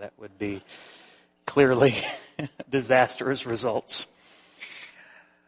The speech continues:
All right, we are, as we continue through the Gospel of Luke,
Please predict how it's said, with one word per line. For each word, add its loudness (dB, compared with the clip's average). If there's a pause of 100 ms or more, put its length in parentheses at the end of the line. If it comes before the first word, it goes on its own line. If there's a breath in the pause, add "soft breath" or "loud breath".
(220 loud breath)
All 10
right, 8
we 6
are, 10
as 8
we 4
continue -4
through -2
the 4
Gospel 6
of 0
Luke, 2